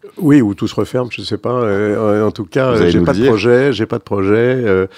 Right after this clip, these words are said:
Speaker 1: euh, mais bon, j'ai déjà un petit peu de, une fibre commerciale et, et, et à l'époque, avec, euh, deux copains,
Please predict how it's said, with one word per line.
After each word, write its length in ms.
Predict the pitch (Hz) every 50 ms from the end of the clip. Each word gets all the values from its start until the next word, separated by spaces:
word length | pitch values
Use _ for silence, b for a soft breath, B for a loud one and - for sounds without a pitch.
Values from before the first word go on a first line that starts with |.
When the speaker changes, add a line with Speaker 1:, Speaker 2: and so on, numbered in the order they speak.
| B B B B B B B B -
Speaker 1:
euh, 220 | 113 104 98 98 95
mais 220 | 101 113 139 147
bon, 200 | 131 123 135 139
j'ai 140 | 113 123 113
déjà 260 | 98 104 98 98 107
un 80 | 104 95
petit 160 | - - 92
peu 180 | - 101 101 95
de, 600 | 92 92 92 85 82 82 80 82 85 80 85 90
une 140 | 90 92 87
fibre 380 | - - - 107 98 90 92 -
commerciale 720 | - - 90 92 85 - - - 95 95 101 104 98 90
et, 320 | 85 78 82 80 - - -
et, 1000 | - - 95 87 85 85 87 92 98 98 98 - - - - - 113 - 98 104
et 40 | 92
à 80 | 98 92
l'époque, 380 | 92 92 - - 101 98 -
avec, 380 | - 92 90 87 85 - - -
euh, 100 | - 87
deux 140 | 90 98 95
copains, 580 | - 101 92 - - 98 101 110 113 120 120